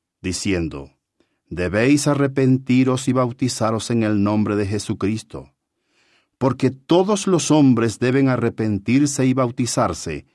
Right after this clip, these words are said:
y no únicamente los hombres, sino las mujeres y los niños, que hayan llegado a la edad de responsabilidad. Y ahora, después de haber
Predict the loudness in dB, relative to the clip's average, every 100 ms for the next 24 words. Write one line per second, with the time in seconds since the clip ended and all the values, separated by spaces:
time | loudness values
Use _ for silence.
0 | _ _ _ -6 -2 0 2 4 2 0
1 | 2 4 4 2 0 0 0 0 0 -2
2 | -8 -12 _ _ -16 -6 -2 0 0 -2
3 | -6 -6 -2 0 2 0 -2 -2 -2 -2
4 | -2 -4 -8 -10 -14 _ _ -12 -6 -2
5 | 2 2 4 2 2 2 0 0 0 0
6 | 0 0 -2 -2 -2 -4 -6 -6 -4 -4
7 | -4 -4 -4 -4 -6 -10 -16 _ _ _
8 | _ _ _ _ _ _ _ -10 -2 0
9 | 2 2 0 -4 -10 _ _ _ _ -6
10 | -4 -4 0 0 2 2 2 2 2 -2